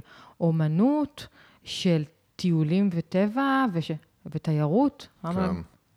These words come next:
Speaker 1: "לא בישראל." ובאמת עשינו מחקר מטורף, מטורף, וגילינו שבעוד,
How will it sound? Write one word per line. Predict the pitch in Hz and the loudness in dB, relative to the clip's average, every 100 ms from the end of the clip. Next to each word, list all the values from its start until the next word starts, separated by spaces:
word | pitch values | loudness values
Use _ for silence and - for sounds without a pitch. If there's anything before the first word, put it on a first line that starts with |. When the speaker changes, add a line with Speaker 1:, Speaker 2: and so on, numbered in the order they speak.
| _ _ | _ _
Speaker 1:
"לא | 151 | -2
בישראל." | 165 190 180 185 185 147 - _ _ _ _ _ _ _ _ _ - - - _ | 0 0 -2 -2 -4 -4 -12 _ _ _ _ _ _ _ _ _ -20 -20 -20 _
ובאמת | 143 139 151 147 151 - 147 196 190 | -12 -4 -2 -2 -4 -6 -4 -4 -4
עשינו | - 214 | -2 0
מחקר | 196 - 202 196 | 0 -2 -2 0
מטורף, | 214 - 190 156 147 - - _ _ _ - | 0 0 -2 -2 -6 -12 -20 _ _ _ -4
מטורף, | 180 - 202 170 147 147 - - _ _ _ _ _ _ | -4 0 0 0 -2 -6 -16 -20 _ _ _ _ _ _
וגילינו | 143 156 151 175 190 180 156 151 156 170 | -4 -4 -2 0 2 0 0 -4 -6 -12
שבעוד, | - - 151 151 175 208 202 | -14 -6 -4 -2 0 2 0